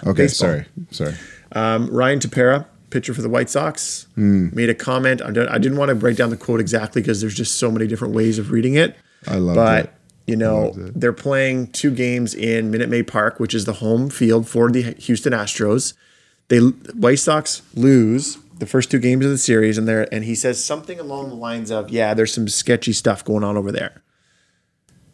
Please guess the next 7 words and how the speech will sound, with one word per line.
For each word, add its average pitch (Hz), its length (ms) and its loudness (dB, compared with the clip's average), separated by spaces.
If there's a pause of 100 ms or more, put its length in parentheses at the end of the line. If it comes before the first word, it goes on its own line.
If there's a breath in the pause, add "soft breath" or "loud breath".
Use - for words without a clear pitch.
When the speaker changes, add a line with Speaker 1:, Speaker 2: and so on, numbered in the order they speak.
(400)
Speaker 2:
He 269 380 4
has 151 760 2 (180)
full 208 920 4 (120)
reign 123 840 2
to 123 220 4
say 107 460 0
that. - 480 -4